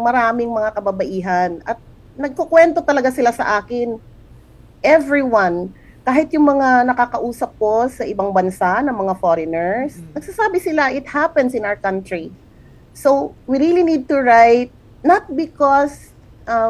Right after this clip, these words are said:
Speaker 1: we wanted to inspire children. We have to write, sinabi ko na to sa Frankfurt, to
Speaker 2: Mm.
Speaker 1: heal the hearts of children. Yun ang pinaka-importante. Yun siguro ang magsisilbi dapat na inspirasyon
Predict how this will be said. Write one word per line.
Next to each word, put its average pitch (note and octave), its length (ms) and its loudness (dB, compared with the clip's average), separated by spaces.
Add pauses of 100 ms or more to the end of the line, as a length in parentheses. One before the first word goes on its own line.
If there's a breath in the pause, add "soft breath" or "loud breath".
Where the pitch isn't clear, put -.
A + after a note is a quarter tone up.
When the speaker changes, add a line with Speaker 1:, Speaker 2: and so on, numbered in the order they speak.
Speaker 1:
we C#4 80 -4
wanted D4+ 400 -2
to D4+ 80 -8
inspire A#3+ 640 0
children. F#3 720 -2 (480 soft breath)
We D4+ 160 -2
have D#4+ 480 0
to D4+ 160 -8
write, F#3+ 480 -2
sinabi C#4+ 320 -6
ko D#4 80 -4
na D4 80 -2
to D4 160 -6
sa C#4+ 80 -6
Frankfurt, F#3+ 560 -4 (560 soft breath)
to D#4 80 0
Speaker 2:
Mm. B3+ 80 -10
Speaker 1:
heal D#4+ 400 2
the G#3 160 0
hearts F#3+ 320 -2
of D#3+ 160 -10
children. D#3 720 -10 (840)
Yun D4 240 4
ang B3+ 160 0
pinaka-importante. E3 1040 -4
Yun D#4+ 320 0
siguro C#4 320 2
ang B3+ 160 2
magsisilbi A#3 560 -2
dapat G3+ 320 0
na G3+ 80 -2
inspirasyon F#3+ 960 -2